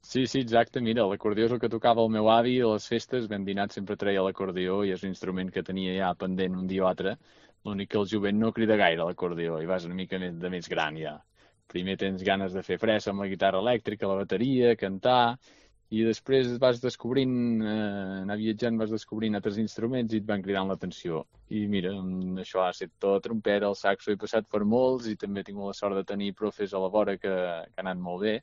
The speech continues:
i d'altres que tinc pendents perquè no tinc professors al costat. Per exemple, m'agradaria fer classes de gaita, però l'únic professor que vaig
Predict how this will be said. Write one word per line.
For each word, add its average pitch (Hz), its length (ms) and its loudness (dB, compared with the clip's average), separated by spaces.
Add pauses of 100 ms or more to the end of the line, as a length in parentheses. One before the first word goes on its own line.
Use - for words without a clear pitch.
(600)
i 117 120 -2
d'altres 101 360 4
que 110 80 0
tinc 113 200 2
pendents 110 360 2
perquè 120 220 -2
no 110 120 0
tinc 107 220 -2
professors 104 400 0
al 101 140 0
costat. 123 420 2
Per 101 120 -6
exemple, 101 200 -12
m'agradaria 98 400 -6
fer 101 160 -4
classes 98 320 -6
de 95 120 0
gaita, 120 420 2 (580)
però 104 160 -2
l'únic 101 220 -4
professor 101 420 -8
que 95 100 0
vaig 95 160 0